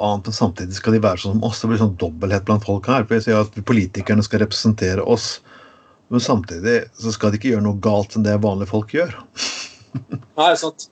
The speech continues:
Speaker 2: Ja.
Speaker 1: Og det blir litt, det blir litt, det er vanskelig.
Speaker 2: Ja.
Speaker 1: For det,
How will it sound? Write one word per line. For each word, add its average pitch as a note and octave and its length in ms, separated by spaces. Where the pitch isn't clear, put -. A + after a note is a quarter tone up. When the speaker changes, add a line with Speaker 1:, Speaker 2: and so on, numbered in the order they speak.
Speaker 2:
Ja. C3 100
Speaker 1:
Og C3 160
det F3 80
blir F3+ 160
litt, E3 240
det D3 160
blir C#3 220
litt, - 180
det C3 380
er C#3 100
vanskelig. C#3 420
Speaker 2:
Ja. C3 80
Speaker 1:
For D3 100
det, D3+ 80